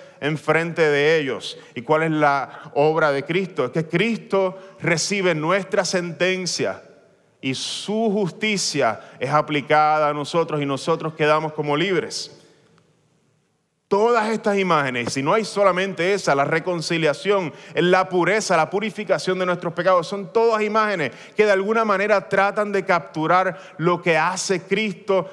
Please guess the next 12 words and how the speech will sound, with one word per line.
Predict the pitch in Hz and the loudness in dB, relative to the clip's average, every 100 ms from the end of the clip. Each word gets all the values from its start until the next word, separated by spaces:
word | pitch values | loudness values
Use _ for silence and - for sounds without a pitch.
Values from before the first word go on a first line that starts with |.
| - | -2
en | 185 190 | 0 2
la | 170 | 0
cruz | - 214 220 208 | 0 -4 -2 0
y | |
el | 202 | 0
lenguaje | 196 165 170 196 190 190 | 0 0 2 2 2 -2
humano | 170 170 185 180 | 2 2 0 -2
se | - 156 | -4 -2
queda | 156 180 170 165 | 0 2 2 0
corto, | 180 175 - 135 | -2 -2 0 2
el | 143 | 2
au-, | 190 214 | 2 -2